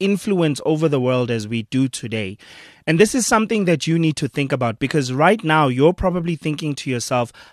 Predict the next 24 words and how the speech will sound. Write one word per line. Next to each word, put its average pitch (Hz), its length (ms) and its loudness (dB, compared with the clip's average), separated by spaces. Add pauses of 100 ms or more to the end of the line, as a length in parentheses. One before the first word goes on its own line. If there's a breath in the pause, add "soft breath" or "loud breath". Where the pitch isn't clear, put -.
(120 loud breath)
"Ach, 165 240 2 (180)
he 180 200 -2
couldn't 247 480 4
possibly 170 580 -2
be 123 160 -6
talking 143 420 -6
about 110 360 -8
me. 107 280 -8 (120)
I 175 160 2
don't 214 180 2
have 160 540 -4 (460 soft breath)
any 220 340 4
influence. 123 720 -6
All 208 180 6
I 208 120 4
have 175 300 2
is 143 120 -4
a 135 60 -2
Facebook 151 600 -4
account 113 460 -8
or 131 160 0
an 139 100 -2
Instagram 147 680 -2
account 113 400 -8